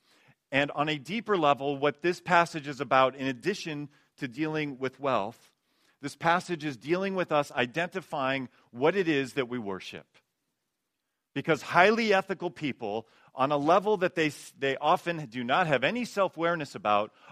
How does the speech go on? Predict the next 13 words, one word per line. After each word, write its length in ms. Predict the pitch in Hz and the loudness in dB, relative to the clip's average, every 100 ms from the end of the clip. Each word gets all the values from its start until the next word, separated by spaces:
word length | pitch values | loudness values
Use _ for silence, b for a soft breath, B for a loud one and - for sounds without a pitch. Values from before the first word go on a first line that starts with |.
| B | B
are 200 | 131 - | 0 0
actually 680 | 160 185 - - 165 143 139 b - | 2 2 0 -6 -4 -2 -4 b -10
worshiping 720 | 120 190 202 190 165 143 131 | -2 0 0 -6 -4 -4 -6
something 580 | - 180 202 180 160 143 | -4 -4 -4 -4 -4 -2
other 380 | 160 160 147 135 | 0 0 2 0
than 180 | 127 131 | 0 -2
the 100 | 127 | -4
God 400 | 107 151 156 139 | -4 -2 -2 -4
that 120 | 123 | -6
they 100 | 127 | -8
profess 680 | - 131 - 113 110 - - _ _ _ _ _ _ | -8 -12 -4 -2 -2 -6 -20 _ _ _ _ _ _
to 100 | 123 | -12
worship. 440 | 107 110 - 87 | -8 -8 -10 -14